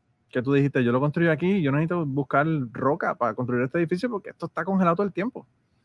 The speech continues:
Pues, ¿qué pasa con ese edificio? <laughs> Que hay edificios que están tres pisos debajo de la tierra ahora porque al derretirse y estar menos sólido,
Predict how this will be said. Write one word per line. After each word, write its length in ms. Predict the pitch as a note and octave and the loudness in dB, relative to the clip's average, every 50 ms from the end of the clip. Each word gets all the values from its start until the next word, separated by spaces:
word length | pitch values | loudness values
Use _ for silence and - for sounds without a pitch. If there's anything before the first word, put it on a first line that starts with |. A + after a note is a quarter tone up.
| _ _ _ _ _ _ _ | _ _ _ _ _ _ _
Pues, 120 | - B2+ - | -6 -4 0
¿qué 100 | - D3 | 2 2
pasa 220 | D3 D3+ E3 D#3+ | 4 4 2 2
con 120 | D#3 E3+ | 2 2
ese 100 | E3+ E3 | 4 4
edificio? 480 | F#3 F3+ F3+ C#3+ G3 G3 E3 D3+ D3+ C#3 | 4 4 4 6 4 4 4 4 2 2
<laughs> 160 | A2 G2+ _ _ _ _ - - - - _ _ | 0 -2 _ _ _ _ -20 -20 -20 -20 _ _
Que 140 | - D3 C#3 | 2 4 6
hay 100 | C3 C3 | 6 6
edificios 420 | C3 C#3 D#3 C#3+ - G3+ F#3+ A3+ G3 | 6 4 2 2 0 -2 -2 -2 -2
que 60 | D#3+ | -2
están 320 | D3 - - B2+ D3+ F#3+ F#3 | -2 0 0 0 0 0 -2
tres 200 | - C#3 C3 C#3+ C#3+ _ - | 0 0 0 0 0 _ 0
pisos 360 | F#3 F#3+ F#3 D#3+ D#3+ C#3 C3+ | 0 0 2 2 0 0 2
debajo 380 | C3 B2 A#2+ A#2 A#2+ C3+ D#3 D#3 | 2 0 2 2 4 4 4 4
de 80 | E3 | 4
la 140 | D#3+ E3+ E3 | 4 2 2
tierra 320 | F3 F3+ F3 E3+ E3+ E3+ | 2 0 0 2 2 2
ahora 320 | F3+ F#3+ F3 D3 C3+ C3+ C3 _ _ _ _ _ _ _ _ _ _ _ - | 2 2 2 0 -2 -2 -6 _ _ _ _ _ _ _ _ _ _ _ -4
porque 220 | - C3+ A#2 - | -2 -2 0 0
al 80 | B2+ B2 | -2 0
derretirse 720 | A#2 B2+ A#2+ B2+ A#2+ A#2+ F#3+ A3+ G#3 - - C#3 B2+ C3+ - _ _ _ - | 0 0 0 0 2 2 0 0 -2 -2 -2 -2 -2 -4 -8 _ _ _ -4
y 120 | A#2+ A#2+ | -2 -2
estar 260 | A#2 A2+ - A2+ A2+ A#2+ C3+ C3+ - | -2 -2 -2 -4 -2 -2 -4 -4 -4
menos 380 | B2 B2+ C3 C3+ C#3 D3+ D3 | -4 -2 0 0 0 -2 -2
sólido, 460 | - - F#3+ F#3 F3 C#3+ B2+ B2+ C3+ | 0 0 0 2 2 2 0 -2 -4